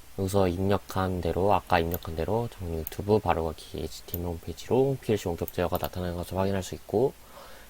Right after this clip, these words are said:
이 바로가기를 누르게 되면 이렇게 제 유튜브 홈페이지로 링크가 되는 것을 확인할 수 있습니다. 그 다음 이제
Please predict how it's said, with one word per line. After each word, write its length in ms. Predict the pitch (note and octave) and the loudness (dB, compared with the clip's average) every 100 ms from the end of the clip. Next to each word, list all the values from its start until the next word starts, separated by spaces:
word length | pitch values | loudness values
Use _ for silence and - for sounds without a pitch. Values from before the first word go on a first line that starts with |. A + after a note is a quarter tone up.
| - | -6
이 40 | |
바로가기를 840 | - F#2 F#2+ G2 F#2 - F#2+ F#2 E2 | 2 6 8 6 6 2 4 4 4
누르게 260 | E2 F2+ | 2 0
되면 420 | E2+ D#2+ A2+ D#3 E3+ - - - - - - - - - - - - - - - - - | 0 0 0 0 -4 -16 -20 -20 -20 -20 -20 -18 -18 -18 -18 -18 -20 -20 -18 -18 -16 -2
이렇게 280 | G2 - G2+ | -2 2 0
제 200 | F#2+ F2 | 2 2
유튜브 640 | E2 F2+ A#2 G2 F2+ F#2 G#2+ | 2 0 0 4 6 4 0
홈페이지로 840 | A#2 A2+ G2+ F#2 E2+ D#2+ E2+ A2 - - - - - | -6 0 2 2 -2 0 -2 -4 -8 -18 -18 -14 -4
링크가 360 | F2 - F#2 | -4 0 0
되는 240 | F2+ E2 E2 | 0 -2 -4
것을 180 | E2 F#2+ | -4 -2
확인할 300 | F#2+ F#2+ F2+ | 0 -2 -4
수 100 | - | -8
있습니다. 400 | - D#2 - - - - - - - - - - - - - - - - - - - - - - - - - - | -8 -10 -10 -12 -12 -14 -16 -20 -20 -20 -20 -20 -18 -18 -18 -20 -20 -20 -20 -20 -20 -18 -16 -16 -18 -18 -18 -14
그 100 | - | 0
다음 300 | G2 F#2 E2+ | 2 2 0
이제 320 | E2+ E2 | 0 -2